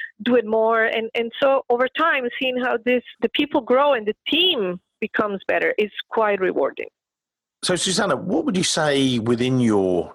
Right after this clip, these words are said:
Speaker 2: treasury career has been perhaps your, your greatest challenge or your toughest challenge so far?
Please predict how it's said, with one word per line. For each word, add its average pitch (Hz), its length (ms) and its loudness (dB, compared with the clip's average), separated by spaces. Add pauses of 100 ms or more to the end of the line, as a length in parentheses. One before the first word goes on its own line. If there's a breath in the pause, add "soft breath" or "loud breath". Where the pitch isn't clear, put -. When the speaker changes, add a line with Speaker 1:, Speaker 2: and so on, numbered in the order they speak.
Speaker 2:
treasury 98 320 -2
career 92 200 -2
has 90 100 -4
been 101 400 -4
perhaps - 260 -4
your, 92 140 -4 (120)
your 95 380 0
greatest - 480 -2
challenge 85 480 -2
or 85 40 0
your 87 80 0
toughest - 360 -4
challenge 87 300 -2
so - 180 -2
far? 80 300 -6